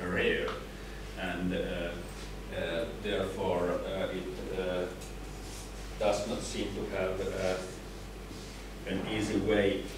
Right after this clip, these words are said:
to, uh, to, um, create a lot of singlet oxygen.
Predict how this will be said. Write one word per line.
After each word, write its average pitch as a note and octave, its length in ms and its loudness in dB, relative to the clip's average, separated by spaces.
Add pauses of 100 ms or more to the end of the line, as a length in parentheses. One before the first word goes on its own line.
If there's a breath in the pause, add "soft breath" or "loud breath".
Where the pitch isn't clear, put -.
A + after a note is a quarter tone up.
(160)
to, F#2+ 420 2
uh, F2+ 200 2 (760)
to, F#2+ 360 2 (180)
um, E2+ 200 0 (380)
create F2+ 280 4
a G2 60 4
lot G#2+ 300 6
of - 120 4
singlet F2+ 400 -2
oxygen. - 440 -4